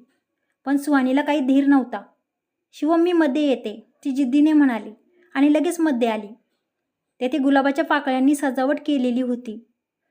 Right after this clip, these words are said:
आणि तो बाथटबजवळ असलेल्या पडद्याआड उभा होता. तिची चाहूल लागताच त्याने पडद्याआडून फक्त आपला चेहरा बाहेर काढला.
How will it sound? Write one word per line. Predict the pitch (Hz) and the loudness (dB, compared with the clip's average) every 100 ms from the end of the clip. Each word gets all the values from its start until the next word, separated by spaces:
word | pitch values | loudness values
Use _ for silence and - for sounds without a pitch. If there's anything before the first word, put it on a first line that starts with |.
| _ | _
आणि | 262 285 294 | -4 -2 0
तो | |
बाथटबजवळ | 339 302 277 - 320 277 311 311 | 2 2 0 0 -2 0 0 0
असलेल्या | 285 269 262 285 | -2 -2 0 0
पडद्याआड | 277 247 233 240 285 | -2 0 0 0 -2
उभा | 247 220 | -4 -4
होता. | 208 214 208 - _ _ _ _ _ _ _ _ - | -6 -10 -18 -20 _ _ _ _ _ _ _ _ -10
तिची | 269 302 | -6 -2
चाहूल | 277 262 285 | 0 2 2
लागताच | 269 247 - 285 | 2 0 -4 -4
त्याने | 285 285 | 2 2
पडद्याआडून | 285 269 226 247 247 277 | 2 -2 0 0 2 0
फक्त | 285 311 - | -2 -4 -2
आपला | 320 302 285 | -2 -2 -4
चेहरा | 285 262 247 | -4 -2 -2
बाहेर | 247 233 226 | -2 -2 -4
काढला. | 226 214 202 | -6 -8 -8